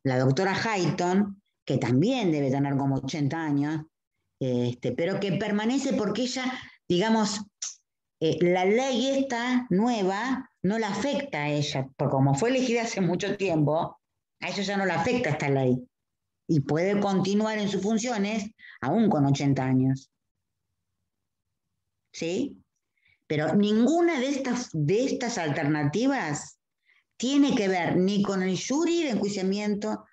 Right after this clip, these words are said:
ni con el juicio político. Porque estos magistrados, ¿sí? Eh, si fuesen removidos, no son removidos,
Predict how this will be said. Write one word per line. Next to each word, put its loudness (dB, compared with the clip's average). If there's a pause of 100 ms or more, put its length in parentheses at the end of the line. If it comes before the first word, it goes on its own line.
(140)
ni 2
con 2
el 2
juicio 0
político. -2 (240)
Porque -2
estos 0
magistrados, 0 (640)
¿sí? -2 (1040)
Eh, 2
si 0
fuesen 2
removidos, 0 (300)
no 2
son 0
removidos, -2